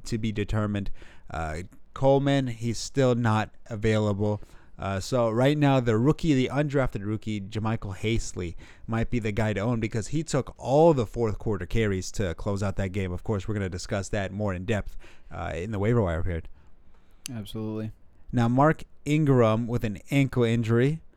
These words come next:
Speaker 1: he may play week eight.
Speaker 2: I, I'm not touching him.
Speaker 1: You're not touching?
Speaker 2: I'm not touching him.
Speaker 1: I mean,
Speaker 2: I'm,
Speaker 1: he
Speaker 2: I'm keeping Mark Ingram away. You know, I, <laughs> Gus Edwards is gonna be a, an option there, but I'm trying to stay away as far as I can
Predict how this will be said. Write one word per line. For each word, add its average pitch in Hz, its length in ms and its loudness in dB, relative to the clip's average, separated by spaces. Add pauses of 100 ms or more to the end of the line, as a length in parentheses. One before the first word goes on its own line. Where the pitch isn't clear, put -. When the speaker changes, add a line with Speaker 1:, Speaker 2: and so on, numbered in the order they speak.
(100)
Speaker 1:
he - 220 2
may 151 360 6
play 113 520 -4 (140)
week 113 300 -2
eight. 95 380 -2 (420)
Speaker 2:
I, 131 120 -6 (220)
I'm 156 120 -2
not 147 180 2
touching 101 280 -6
him. 107 160 -14
Speaker 1:
You're 127 120 2
not 120 120 2
touching? 127 380 0
Speaker 2:
I'm 147 100 2
not 160 140 2
touching 113 280 -2
him. 127 60 0
Speaker 1:
I 156 40 4
mean, 156 140 4
Speaker 2:
I'm, 143 60 2
Speaker 1:
he - 80 4
Speaker 2:
I'm 139 180 2
keeping 170 320 -2
Mark 143 260 0
Ingram 123 380 0
away. 110 560 0 (320)
You 117 100 0
know, 113 240 0
I, 110 360 -2 (280)
<laughs> - 300 -18
Gus 139 200 4
Edwards 131 380 0
is - 40 -10
gonna 120 140 0
be 120 120 2
a, 117 140 0
an 113 180 -4
option 107 480 -4
there, 110 200 -4
but 107 280 -2 (320)
I'm 147 160 0
trying 175 320 0
to 160 60 0
stay 135 180 0
away 120 300 2
as 107 160 -4
far 113 240 -2
as 104 100 -6
I 101 80 -4
can 95 480 -10